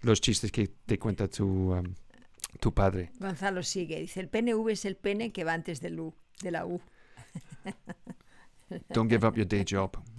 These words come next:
Speaker 1: <laughs> As we say. <laughs> Esto. <laughs>
Speaker 2: ¿Cómo lo decimos en castellano?
Speaker 1: Yo, yo vivo por eso.
Speaker 2: <laughs>
Speaker 1: Es que me hace muy feliz.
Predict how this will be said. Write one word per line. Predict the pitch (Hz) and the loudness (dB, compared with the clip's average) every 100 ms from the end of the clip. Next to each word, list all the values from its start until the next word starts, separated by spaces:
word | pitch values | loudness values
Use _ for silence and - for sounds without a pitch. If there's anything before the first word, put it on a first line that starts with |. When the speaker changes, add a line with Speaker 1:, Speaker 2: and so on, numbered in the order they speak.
| 120 | -12
Speaker 1:
<laughs> | - - - 220 220 - 220 - 202 202 - 208 - 175 214 - 196 - 196 - 202 - 202 - | -10 -8 -6 -2 -2 2 2 2 4 6 6 4 0 0 0 2 0 2 0 2 0 2 0 2
As | - 101 196 - | 0 2 -2 0
we | 113 | 0
say. | - 117 - - - - 226 - | 0 -4 -4 -14 -16 -14 -6 4
<laughs> | 320 254 262 247 - 202 - 214 - 196 - - 202 - 196 - - 185 - - - 269 - - 220 - 247 - - - - - - - - | 4 4 -2 -2 -2 -4 -2 -4 -4 -8 -8 -8 -8 -6 -10 -8 -8 -8 0 4 8 6 6 2 2 4 2 0 -2 -16 -14 -14 -16 -18 -6
Esto. | 127 120 - 113 | 2 2 4 4
<laughs> | 104 117 381 254 - - - - - | 2 0 2 2 2 0 0 -4 2
Speaker 2:
¿Cómo | 466 466 415 | 6 6 8
lo | 392 | 6
decimos | - 392 285 359 269 247 - | 6 6 6 2 2 -2 -2
en | 214 | -6
castellano? | - 214 - 208 127 | -6 -6 -6 2 10
Speaker 1:
Yo, | 135 147 | 12 10
yo | 139 127 123 | 8 8 8
vivo | 123 120 104 | 6 4 4
por | 117 98 | 2 2
eso. | 98 - 95 | -2 -2 -2
Speaker 2:
<laughs> | 127 - 226 214 - 220 - - - - - 740 - 262 - 247 - 202 196 - - - - - | -2 -2 -4 -4 -4 -4 -4 -16 -12 -8 -6 -6 2 4 6 4 2 -4 -4 -6 -10 -12 -16 -4
Speaker 1:
Es | 117 - | -2 2
que | 107 | 4
me | 98 | 6
hace | 90 - | 4 2
muy | 92 90 | 0 0
feliz. | - 92 87 | 0 0 -2